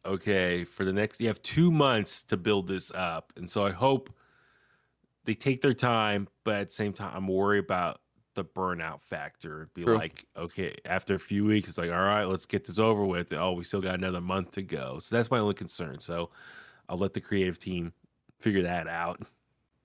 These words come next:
Speaker 2: As we move forward, we got the Women's Royal Rumble match that went fifty-nine minutes and fifty seconds. I wanna see, I didn't check the time of the Men's Rumble match. I wanna see which one was longer. The Men's Rumble match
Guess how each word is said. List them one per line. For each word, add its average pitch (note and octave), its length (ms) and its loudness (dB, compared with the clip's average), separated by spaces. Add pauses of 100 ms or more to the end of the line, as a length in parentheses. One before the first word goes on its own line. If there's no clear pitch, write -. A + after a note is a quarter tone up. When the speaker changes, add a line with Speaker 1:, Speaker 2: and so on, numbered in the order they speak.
(600)
Speaker 2:
As C#3+ 120 6
we D3 60 2
move D3 200 6
forward, C#3 340 8
we B2+ 60 0
got A#2+ 180 6
the A#2+ 100 6
Women's D#3+ 580 6
Royal B2+ 460 8
Rumble A2+ 320 6
match F#2 320 0
that G2+ 100 -2
went G2 180 -2
fifty-nine D3+ 840 4
minutes A2+ 360 2
and F#2+ 120 -4
fifty B2+ 520 -2
seconds. F2+ 720 0 (920)
I A#2 80 2
wanna F3+ 220 4
see, C#3+ 220 -2
I A#2+ 60 6
didn't D#3+ 160 0
check E3 200 -4
the C#3 80 -14
time A2+ 280 4
of G#2+ 140 0
the F#2 80 -2
Men's F2+ 380 2
Rumble D#2+ 340 -4
match. C2+ 520 -14
I G2 40 -2
wanna G#2+ 180 2
see A2 120 -8
which G2+ 160 -6
one G#2 120 -4
was F2 120 -4
longer. E2 580 -2 (300)
The B2 60 4
Men's F#3+ 240 4
Rumble E3 240 6
match B2 320 2